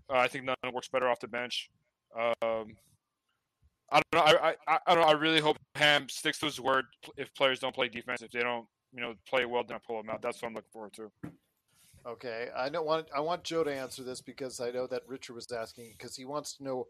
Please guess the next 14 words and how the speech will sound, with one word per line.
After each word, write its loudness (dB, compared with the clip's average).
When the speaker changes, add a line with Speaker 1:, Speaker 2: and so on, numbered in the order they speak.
Speaker 2:
why 4
they -6
wanted -8
picks -10
from -14
us -4
and -12
not -8
Detroit -4
in -12
that, -8
uh, -6
from -18
Utah. -6